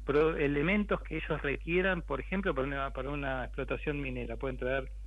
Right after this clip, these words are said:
sus herramientas, sus equipos, y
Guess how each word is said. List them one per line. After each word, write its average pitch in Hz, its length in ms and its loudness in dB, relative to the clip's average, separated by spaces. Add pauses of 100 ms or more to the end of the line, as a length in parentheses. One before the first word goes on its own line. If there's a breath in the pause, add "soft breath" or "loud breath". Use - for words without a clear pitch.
(320)
sus 175 180 -2
herramientas, 147 580 0
sus 151 180 -4
equipos, 147 500 -2 (180)
y 156 280 -2